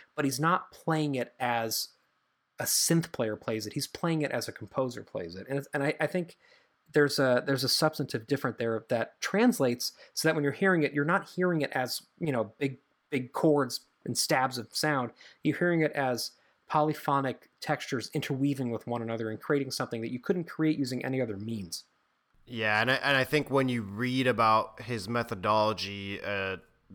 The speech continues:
Speaker 2: I think I was reading about this for Blade Runner in particular, but I imagine he did this with other things too. But it, that one is especially layered,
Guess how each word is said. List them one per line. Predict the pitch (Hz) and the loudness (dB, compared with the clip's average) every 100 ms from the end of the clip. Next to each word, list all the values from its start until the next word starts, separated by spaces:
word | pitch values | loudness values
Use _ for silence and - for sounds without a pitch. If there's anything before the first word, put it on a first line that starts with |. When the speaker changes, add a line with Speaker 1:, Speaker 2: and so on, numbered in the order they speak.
| - _ _ - | -20 _ _ -16
Speaker 2:
I | |
think | - 117 107 | -8 -6 -4
I | 104 | -4
was | 95 | -4
reading | 107 101 | -8 -4
about | 101 | -4
this | 101 - - - | -2 -6 -6 -6
for | 104 | -6
Blade | 90 104 | -4 -4
Runner | 101 98 | -4 -6
in | 92 | -8
particular, | 92 - 104 92 90 | -8 -8 -8 -10 -10
but | 85 | -8
I | 92 | -8
imagine | 90 95 95 92 | -6 -6 -6 -10
he | 92 | -12
did | 95 | -12
this | 92 92 | -10 -10
with | 92 | -8
other | 92 | -8
things | 90 85 90 | -8 -12 -12
too. | - 98 | -10 -8
But | 101 143 | -6 -6
it, | 147 151 120 127 | -8 -12 -16 0
that | 147 139 | 2 4
one | 139 | 2
is | 113 | 0
especially | 110 - - 110 - 131 | 0 0 0 -2 -2 -2
layered, | 131 131 139 147 | 0 0 -2 -4